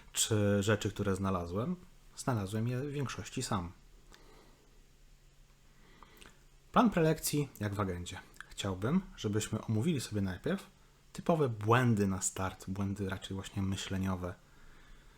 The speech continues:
które stoją przed osobami, które chcą zacząć się uczyć tej dziedziny, w tej dziedzinie.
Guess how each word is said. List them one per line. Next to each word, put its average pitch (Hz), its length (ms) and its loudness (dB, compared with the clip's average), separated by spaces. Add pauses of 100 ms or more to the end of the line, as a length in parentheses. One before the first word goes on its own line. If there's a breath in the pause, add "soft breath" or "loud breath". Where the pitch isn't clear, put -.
(420 loud breath)
które 95 460 -4
stoją 101 360 -2
przed 98 260 -6
osobami, 98 400 -2
które - 200 -6
chcą - 220 -2
zacząć 104 300 -2
się - 120 -8
uczyć 98 240 -4
tej 95 140 -8
dziedziny, 92 380 -8 (200)
w - 80 -20
tej 95 80 -6
dziedzinie. 92 380 -8